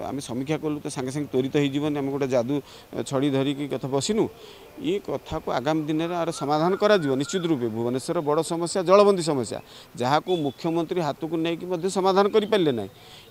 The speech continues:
ଏ କଥାକୁ ତ୍ୱରିତ ଆମେ ନବୁ ହାତକୁ। ଏ କଥାକୁ ସ୍ୱତନ୍ତ୍ର ଭାବରେ ହାତକୁ ନେଇକି ଏ କଥା କରିବା ପାଇଁ କି ମଧ୍ୟ ଆଜି ୟୁଡି ମିନିଷ୍ଟର ନିଜେ କହିଛନ୍ତି ଏବଂ ମୁଖ୍ୟମନ୍ତ୍ରୀଙ୍କ ପାଖରେ କଥା ରଖିବେ। ଭୁବନେଶ୍ୱର ସହରକୁ ସରସ ସୁନ୍ଦର ବିକଶିତ ସହର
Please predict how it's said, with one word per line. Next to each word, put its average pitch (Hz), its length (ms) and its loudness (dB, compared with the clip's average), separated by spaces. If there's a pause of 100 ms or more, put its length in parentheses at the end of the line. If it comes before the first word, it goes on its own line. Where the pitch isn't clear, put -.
ଏ 190 60 4 (100)
କଥାକୁ 151 380 -4 (100)
ତ୍ୱରିତ 147 300 -2 (100)
ଆମେ 131 240 -6
ନବୁ 147 240 0
ହାତକୁ। 180 380 -2 (420)
ଏ - 160 -6
କଥାକୁ 143 480 -8 (160)
ସ୍ୱତନ୍ତ୍ର 160 600 -6 (440)
ଭାବରେ 131 320 -2
ହାତକୁ 139 320 -6
ନେଇକି 120 440 -4
ଏ 95 40 -6
କଥା 131 240 -6
କରିବା 127 260 0
ପାଇଁ 127 300 -6
କି - 80 -10
ମଧ୍ୟ 131 240 -2
ଆଜି 127 240 -2 (400)
ୟୁଡି 123 260 0
ମିନିଷ୍ଟର 147 480 0
ନିଜେ 131 300 -4
କହିଛନ୍ତି 135 480 -4
ଏବଂ 165 240 -8
ମୁଖ୍ୟମନ୍ତ୍ରୀଙ୍କ 143 1040 -6
ପାଖରେ 147 400 -2
କଥା 131 260 -6
ରଖିବେ। 175 360 0 (340)
ଭୁବନେଶ୍ୱର 151 600 0
ସହରକୁ 135 600 -4
ସରସ 123 400 -6
ସୁନ୍ଦର 135 400 -2
ବିକଶିତ 139 480 -4
ସହର 135 320 -2